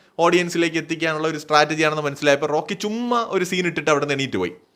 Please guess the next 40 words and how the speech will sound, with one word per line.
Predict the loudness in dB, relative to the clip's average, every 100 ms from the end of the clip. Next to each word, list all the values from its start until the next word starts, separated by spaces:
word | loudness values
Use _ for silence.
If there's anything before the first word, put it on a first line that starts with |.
| _ -2
പ്രത്യേകിച്ചൊന്നുമില്ല, | 4 4 4 0 -2 0
ഒരു | 0 0 -2
സീൻ | -4 -4
ഇട്ടിട്ട് | -4 -4
അങ്ങ് | -2
എണീറ്റ് | -4 -4
പോയി. | -6
ജിൻഡോയും | -4 0 6 6
അവിടെ | 6 0
ഇരിക്കുകയാണ്. | 0 0 -2 -4 -12 _ _ 0
അപ്പോൾ | 2
രതീഷും | 2 2 -2 -2
ജിൻഡോയും | 0 2 2
പറഞ്ഞ്, | 2 -2 -4
"അയ്യേ, | -6 0 0
ഇത് | 0 -4
ചീപ്പ് | -8 -4 0
കളിയാണടാ, | 4 4 4 2
നീ | 0
ഇങ്ങനെ | -4 -6 -4 -4
എത്ര | -2 -2
നേരം | 0
ഇവിടെ | 2 2
ഇരുന്ന് | 0
സംസാരിച്ചിട്ട് | -6 0 0 0 -2 -4 -6 -12 _ _
ഇങ്ങനെയൊന്നും | -2 2 4 2 -2 -4 0
ചെയ്യരുത്, | 4 4 2
അത് | 0 0
മോശമാണെന്നൊക്കെ" | 0 0 0 0 -2 -2
പറഞ്ഞിട്ട് | -2 -4
എന്ത് | -2 0
ചെയ്യാണ്, | 0 -2 -8 _ 4
അവർ | 6 6
അങ്ങോട്ടും | 4 4 2
ഇങ്ങോട്ടും | 0 0
സംസാരിക്കുന്നു. | -2 2 0 0 -4 -6 -4 0
റോക്കി | 2 0
നേരെ | 0 2 4
പോയിരിക്കുന്നത് | 2 -2 -4 -8
സുരേഷ്, | -4 -2 -2 0 -2